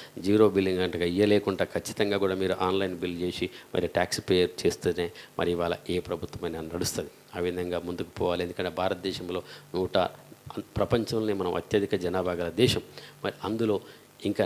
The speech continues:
నాకు తెలిసి, ఎందుకంటే పెద్దలు దీనికి సమాధానం మా పెద్ద ఆయన, మరి మా జెండా కాపరే చెప్పాలి. నాకు తెలిసి ఫైవ్ పర్సెంట్ of the Indian peoples, they are paying the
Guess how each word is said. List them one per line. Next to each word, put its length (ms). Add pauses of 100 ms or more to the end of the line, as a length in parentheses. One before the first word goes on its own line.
(100)
నాకు 200
తెలిసి, 400
ఎందుకంటే 380
పెద్దలు 420 (340)
దీనికి 340
సమాధానం 420 (480)
మా 60
పెద్ద 260
ఆయన, 240 (200)
మరి 100
మా 160
జెండా 300
కాపరే 320
చెప్పాలి. 420 (540)
నాకు 320
తెలిసి 300
ఫైవ్ 300
పర్సెంట్ 360
of 120
the 120
Indian 280
peoples, 400
they 200
are 100
paying 200
the 80